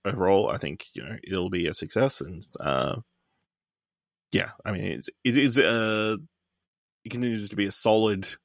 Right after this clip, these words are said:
animated entry in the Star Wars universe. So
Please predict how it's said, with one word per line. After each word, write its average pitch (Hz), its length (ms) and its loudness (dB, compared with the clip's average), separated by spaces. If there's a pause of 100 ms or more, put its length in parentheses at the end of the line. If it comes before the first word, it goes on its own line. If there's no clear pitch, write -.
(540)
animated 98 400 -2
entry 85 380 -6 (220)
in 95 100 -8
the 76 120 -6
Star 67 220 0
Wars - 180 -2
universe. - 340 -8
So - 280 -10